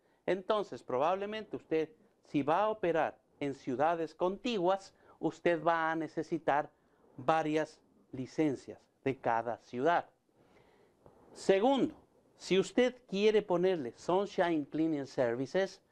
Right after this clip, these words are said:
entonces en la Secretaría de Estado usted va a poder conseguir el nombre ficticio.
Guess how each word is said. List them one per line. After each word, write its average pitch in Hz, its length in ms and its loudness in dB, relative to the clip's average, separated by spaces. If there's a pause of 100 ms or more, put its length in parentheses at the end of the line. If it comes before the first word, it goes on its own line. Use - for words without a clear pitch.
(280)
entonces 175 800 0 (140)
en 220 260 0
la 175 140 2
Secretaría 143 1200 0 (1300)
de 147 180 4
Estado 180 640 0 (1500)
usted 180 540 2 (100)
va 170 320 0
a 165 200 0
poder 160 500 2 (1500)
conseguir 170 880 0 (240)
el 151 300 2
nombre 170 500 0 (1600)
ficticio. 185 680 0